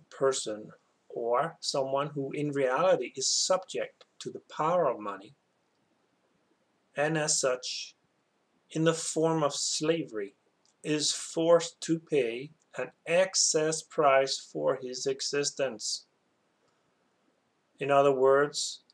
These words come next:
his daily necessities of life. But as every kind of life is searching upwards towards freedom and light, so every form of oppression will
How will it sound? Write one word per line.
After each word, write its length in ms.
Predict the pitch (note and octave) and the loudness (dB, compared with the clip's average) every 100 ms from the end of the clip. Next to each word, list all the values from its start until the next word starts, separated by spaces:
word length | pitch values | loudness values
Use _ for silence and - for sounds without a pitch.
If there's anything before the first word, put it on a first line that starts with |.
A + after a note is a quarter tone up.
| _ _ | _ _
his 280 | C#3 C3+ | 0 0
daily 480 | - C#3 C3+ E3 E3+ | 0 2 4 2 0
necessities 840 | D3+ C#3 - B2 - G2+ C3 B2 A#2+ | -2 0 0 0 0 -4 -6 -8 -8
of 140 | A2 | -10
life. 580 | A2 G#2 G2+ - - - _ _ _ _ _ _ _ _ _ _ _ _ _ _ _ _ _ _ _ _ _ _ _ _ | -6 -4 -4 -6 -20 -20 _ _ _ _ _ _ _ _ _ _ _ _ _ _ _ _ _ _ _ _ _ _ _ _
But 220 | B2+ B2+ C3 | 2 4 4
as 200 | B2+ C3 | 2 0
every 280 | C#3 F3+ | -2 -4
kind 440 | F3+ E3+ D3+ D3+ D3+ | -4 -2 -2 -2 -4
of 140 | D3+ | -2
life 560 | D3+ D3 D3+ D#3 - - _ _ _ _ _ - | 0 2 0 -4 -18 -20 _ _ _ _ _ -6
is 500 | C#3 C3+ C3 - - _ - | -2 0 -2 -6 -12 _ -12
searching 540 | - D3 C#3+ - A#2 _ _ | -2 0 0 -4 -10 _ _
upwards 680 | D3 - A#2 A2 - - - _ - | -4 -2 -6 -6 -8 -8 -12 _ -6
towards 380 | C3+ C3+ C3 - | 0 2 2 -2
freedom 640 | - D#3+ D#3+ D#3+ D#3+ D#3+ _ C#3+ | -2 2 4 2 0 -8 _ -2
and 160 | D3 | 0
light, 380 | D3+ C3 B2 - _ _ _ _ - _ _ _ _ _ _ _ _ _ _ | 2 2 -2 -10 _ _ _ _ -20 _ _ _ _ _ _ _ _ _ _
so 340 | - - E3+ F3 | -2 12 12 12
every 300 | D#3+ F3 F#3+ | 12 10 0
form 400 | - F3+ F3 F3 | 2 2 4 2
of 160 | D#3+ | 6
oppression 760 | E3 E3+ F3+ E3+ - C3 B2 B2+ | 6 6 4 4 4 -4 -8 0
will 280 | C#3 C#3 | 0 0